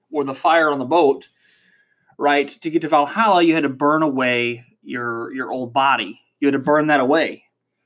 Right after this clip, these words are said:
And I'd have you consider that in the same way, the, the mentality of burning that boat,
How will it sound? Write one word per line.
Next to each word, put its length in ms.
And 100
I'd 120
have 160
you 60
consider 360
that 100
in 120
the 100
same 500
way, 480
the, 320
the 80
mentality 440
of 120
burning 300
that 240
boat, 520